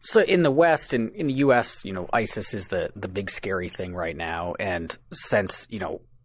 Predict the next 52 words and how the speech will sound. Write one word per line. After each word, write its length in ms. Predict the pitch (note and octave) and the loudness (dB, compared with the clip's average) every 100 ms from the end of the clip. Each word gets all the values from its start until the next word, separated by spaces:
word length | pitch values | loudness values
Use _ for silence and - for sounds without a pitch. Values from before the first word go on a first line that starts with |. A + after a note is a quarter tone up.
| _ - | _ 0
right 200 | B2 G2+ | 2 2
after 220 | F#2 G2+ | -2 -4
September 360 | - - G#2+ F#2 | -6 -6 -4 2
eleventh 360 | C#3 C#3+ A#2+ | 4 4 2
and 80 | A2+ | 0
those 180 | G#2+ G#2 | 0 -2
years 160 | G2 | -4
before 300 | F#2 G2 C#3+ | -6 0 4
the 80 | C#3 | 6
rise 200 | A2+ A2 | 6 4
of 80 | G2+ | 2
isis, 360 | G2 F#2+ G2 F2+ | 0 -2 -4 -6
Al-Qaeda 420 | F2 - F#2 F#2 | -6 -4 -4 -4
was 140 | F2 | -8
the 80 | E2+ | -10
big 180 | F2+ - | -6 -6
scary 300 | - E3+ D#3+ | -4 -6 -6
thing. 340 | - E3+ E3+ | -8 -8 -8
And 80 | F3 | -8
what 100 | - | -4
was 140 | G3 | -2
scary 340 | - C#3 A#2+ A2+ | 0 4 6 4
was 200 | G#2 G2 | 2 0
not, 320 | G#2 G2 - | 2 2 0
you 80 | A2 | -6
know, 100 | F2 | -8
that 140 | F#2 | -6
they 100 | F#2 | -6
were, 280 | E2+ E2 E2 - - - - _ _ _ - | -2 -4 -4 -12 -20 -20 -20 _ _ _ -6
um, 340 | F#2 D#2+ D2+ - A#2 | -4 -4 -8 -12 -2
doing 280 | C3 B2+ | 4 4
horrific 440 | G2 A2+ A#2 A2+ A2 | 2 4 4 2 -2
things – 680 | - G#2+ G2+ F#2+ - - - - _ _ _ - | -2 0 -2 -2 -2 -4 -8 -16 _ _ _ -2
in 80 | G#3 | -2
the 80 | |
Middle 260 | F#3 F3+ G3 | -2 -2 2
East, 480 | D4 A#2 - - - | 2 2 0 -4 -4
which 300 | G2+ - - | -4 -4 -4
should 220 | - - | -2 0
have 160 | G#2+ G2 | -2 0
been 320 | F#2+ F2+ E2+ - | -2 -2 -6 -8
more 260 | - G#2 G#2 | -4 0 0
concerning 560 | - F2+ G#2+ G2 F#2 F2+ | 0 -2 -2 -2 -4 -6
to 100 | F#2+ | -6
more 200 | F2 - | -6 -4
people, 340 | B2 A2 G#2+ | -4 -2 0
but 160 | G2+ G2+ | 0 -2
that 100 | G2+ | -4
it 80 | |
was 280 | - F#2+ - | -6 -6 -6
that 180 | G2 F2+ | -6 -2
they're 260 | G2 F2 | 0 0